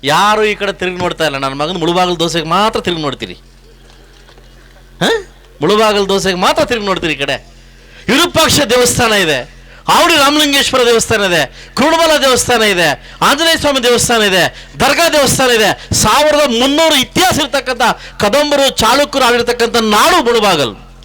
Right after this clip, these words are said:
ಇಡೀ ಪ್ರಪಂಚಕ್ಕೆ ಆಲೂಗಡ್ಡೆ, ಟೊಮೊಟೊ ಮತ್ತು ಕ್ಷೀರವನ್ನ ಸಪ್ಲೈ ಮಾಡ್ತಕ್ಕಂಥ ಏಕೈಕ ವ್ಯಕ್ತಿಗಳಿದ್ರೆ ಈ ಮುಳುಬಾಗಲ್ ತಾಲೂಕಿನವರು. ಇದ್ರ ಬಗ್ಗೆ ಹೊಣೆ ಇಲ್ಲ,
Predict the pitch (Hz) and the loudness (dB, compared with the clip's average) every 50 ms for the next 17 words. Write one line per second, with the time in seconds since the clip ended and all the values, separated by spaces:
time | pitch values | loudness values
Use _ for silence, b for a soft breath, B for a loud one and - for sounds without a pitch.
0 | B B B B B 180 240 330 392 403 - - 320 247 320 320 294 - - 302 | B B B B B 0 2 2 2 2 2 0 0 2 2 0 0 0 -2 -2
1 | - - 294 294 269 208 208 226 254 294 302 294 233 277 269 220 262 269 240 247 | -2 -2 0 0 2 2 4 4 4 2 2 2 0 -2 0 2 0 0 0 0
2 | - 226 240 277 285 269 - 269 269 240 247 240 240 208 - - 269 277 269 269 | 0 0 2 2 0 2 0 0 0 0 -2 -2 -2 -2 -2 0 0 0 2 2
3 | 262 240 233 233 214 180 B B B B B - 220 202 - 269 269 269 254 247 | 0 0 0 0 0 0 B B B B B -4 -4 -2 0 0 0 0 0 -2
4 | 247 240 233 226 214 202 208 180 165 185 220 269 262 302 302 302 302 311 269 233 | -2 -2 -2 -2 -2 -2 0 0 2 2 2 2 2 0 -2 0 2 2 2 2
5 | 226 233 - 247 233 226 220 185 226 254 294 285 302 - - - - 175 170 165 | 0 0 -2 -2 -2 -2 -2 0 0 0 0 0 -2 -8 -12 -4 -4 -2 0 0
6 | 165 165 185 196 196 196 185 - 165 160 139 135 135 131 120 98 90 - - - | 0 0 0 0 0 -2 -2 -2 -2 -2 -2 -4 -4 -6 -6 -6 -8 -14 -14 -12
7 | - 135 135 165 170 165 170 170 160 147 165 185 175 160 160 160 170 165 170 170 | -12 -6 -4 -4 -2 -2 -4 -6 -4 -2 -2 0 0 0 0 0 0 0 0 0
8 | 170 | 2